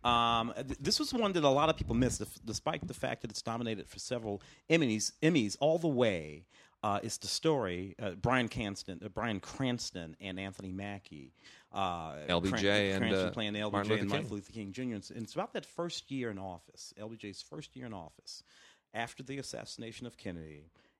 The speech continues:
Speaker 1: And when, uh, and when, uh, um, uh, d-, Doctor King was lobbying hard for the passage of the Civil Rights Act, which is something that L B J wanted to do in the, in trying to, so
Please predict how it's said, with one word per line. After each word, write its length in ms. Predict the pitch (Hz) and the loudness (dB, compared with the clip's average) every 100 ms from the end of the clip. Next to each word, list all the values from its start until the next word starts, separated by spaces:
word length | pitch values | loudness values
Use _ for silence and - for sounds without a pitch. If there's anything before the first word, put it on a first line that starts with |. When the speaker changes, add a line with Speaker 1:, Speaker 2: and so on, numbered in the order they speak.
| - | -6
Speaker 1:
And 220 | 104 98 | -4 -4
when, 220 | 98 92 87 | -4 -6 -4
uh, 200 | 113 104 90 | -4 -4 -4
and 280 | 101 98 98 | -8 -8 -6
when, 160 | 104 | -6
uh, 240 | 95 90 80 | -6 -6 -8
um, 260 | 87 85 85 | -8 -10 -10
uh, 140 | 92 85 | -10 -10
d-, 120 | 82 90 | -12 -6
Doctor 300 | 98 - - | -6 -6 -14
King 600 | - - 208 117 90 92 | -12 -6 -4 -2 -4 -8
was 200 | 90 - | -10 -12
lobbying 540 | 113 110 120 117 107 104 | -6 0 0 0 -6 -8
hard 540 | 104 147 113 90 92 | -6 -6 -4 -6 -12
for 100 | - | -16
the 100 | 90 | -16
passage 520 | - 107 101 101 - | -16 -14 -14 -16 -16
of 120 | 87 | -16
the 80 | 85 | -16
Civil 300 | - 107 95 | -16 -16 -14
Rights 320 | 110 185 - | -12 -12 -10
Act, 260 | - 69 _ - - | -12 -12 _ -20 2
which 160 | 180 180 | 2 4
is 80 | - | 0
something 240 | 170 165 | 0 0
that 160 | 131 131 | -2 0
L 160 | 127 | 0
B 80 | 127 | 0
J 220 | 113 113 | 0 2
wanted 260 | 113 110 - | 2 -2 -2
to 60 | |
do 260 | 107 185 131 - - - | -2 2 2 -2 -18 -10
in 180 | 98 117 | -2 0
the, 140 | 107 | 0
in 60 | 107 | -2
trying 180 | 135 113 | -2 -2
to, 80 | 110 - | -4 2
so 220 | - 135 | 4 4